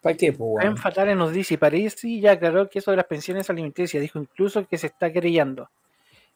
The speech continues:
Speaker 2: Eh, durante la tarde le rechazaron esa querella y no hay nada aclarado, porque si no el juez no hubiese rechazado la,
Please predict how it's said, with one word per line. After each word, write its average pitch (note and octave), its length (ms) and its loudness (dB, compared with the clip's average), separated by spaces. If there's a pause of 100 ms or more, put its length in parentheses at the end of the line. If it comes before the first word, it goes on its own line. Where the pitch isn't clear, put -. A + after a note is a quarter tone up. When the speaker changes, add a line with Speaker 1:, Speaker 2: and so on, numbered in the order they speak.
(120)
Speaker 2:
Eh, C#3 340 2
durante D3+ 400 2
la C#3+ 100 6
tarde G3+ 960 2
le F3+ 140 0
rechazaron E3+ 540 -2
esa F#3 180 -2
querella F3+ 600 0 (760)
y C#3 1000 -4 (760)
no D3+ 60 0
hay D3+ 80 2
nada C#3 240 2
aclarado, C#3 540 0
porque D3 420 -6
si D3+ 160 -8
no E3 340 2
el D#3+ 160 0
juez E3 260 0
no D#3+ 80 0
hubiese E3 200 0
rechazado D3+ 540 2
la, D3+ 760 2